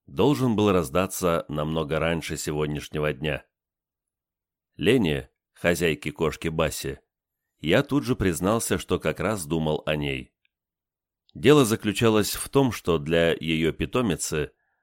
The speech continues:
подошёл календарный срок очередной профилактической прививки от заразных болезней –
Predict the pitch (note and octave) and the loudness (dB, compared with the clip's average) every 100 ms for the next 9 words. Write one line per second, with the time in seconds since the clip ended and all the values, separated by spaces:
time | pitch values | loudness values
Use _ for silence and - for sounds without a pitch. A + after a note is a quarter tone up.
0 | _ - D#2 E2 A2+ C3 - D#2+ D#2+ D#2 | _ -4 0 0 0 -2 0 0 0 0
1 | D#2 D2+ D2 F2+ A2+ - - D2+ D#2 D2+ | 0 0 -4 2 0 0 -4 -4 -4 -4
2 | D#2+ G2+ - D#2+ E2 D#2+ D2+ E2+ - D2 | -2 -2 0 -2 0 -2 -2 -8 -10 -8
3 | D#2+ - D2+ E2+ F2 - E2+ - D2+ D#2 | -8 -4 -2 -2 -4 -4 -4 -2 -2 -2
4 | D2 D2 D#2 C2 D2+ A2 G2+ G2+ G2+ | -2 -4 -8 -6 -4 -4 -2 0 0